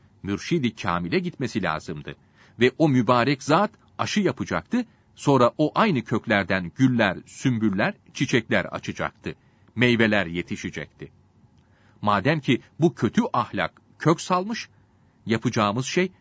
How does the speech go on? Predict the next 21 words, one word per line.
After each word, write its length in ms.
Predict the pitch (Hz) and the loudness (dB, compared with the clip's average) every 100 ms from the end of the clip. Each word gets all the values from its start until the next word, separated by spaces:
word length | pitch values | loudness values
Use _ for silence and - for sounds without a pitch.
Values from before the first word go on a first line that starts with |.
| _ | _
mürşidi 480 | 107 110 - 131 104 | -4 -2 0 -2 -2
kamile 420 | - 95 95 98 | -2 -2 -2 -4
gidip 300 | 123 123 160 _ _ _ - | -2 0 -2 _ _ _ -2
onun 300 | 135 185 110 | 2 2 2
vereceği 400 | 98 92 104 98 | 0 0 -2 -2
ahlakla 540 | 98 92 117 - 101 - | -4 -2 -2 0 -2 -2
ahlaklanmak, 840 | 92 92 92 - 92 85 104 - _ _ _ _ - | -6 -4 -6 -4 -6 -4 -6 -8 _ _ _ _ 0
yani 280 | 117 143 143 - | 4 4 2 -2
aşı 220 | 113 - | -4 2
yaptırmaktır. 720 | 185 76 - 73 73 - - - _ _ _ _ _ _ _ _ _ _ _ _ _ _ _ _ - | 2 0 -6 -10 -10 -10 -18 -20 _ _ _ _ _ _ _ _ _ _ _ _ _ _ _ _ -2
Aşı 240 | 160 170 262 | 0 2 2
tutar. 420 | 214 208 160 - _ _ _ _ _ | 2 2 0 -4 _ _ _ _ _
Fakat 300 | 127 160 123 - | 0 2 -2 0
bu 180 | 226 | 0
aşıyı 360 | 151 - 120 104 | 0 2 0 2
yapabilen 600 | 101 104 117 113 117 101 - | 0 -2 -2 2 0 0 -4
uzmana 380 | 127 110 131 180 | -4 -2 0 -2
gitmek 440 | - - 78 - | -4 -12 -12 -10
lazım. 340 | 76 73 73 - _ _ _ _ _ _ _ _ | -12 -12 -16 -16 _ _ _ _ _ _ _ _
Sahtelerine 680 | - 98 - 117 104 104 101 | -12 -10 -2 0 0 -2 -4
gidilmez. 600 | 98 90 90 117 - - | -6 -6 -4 -6 -8 -18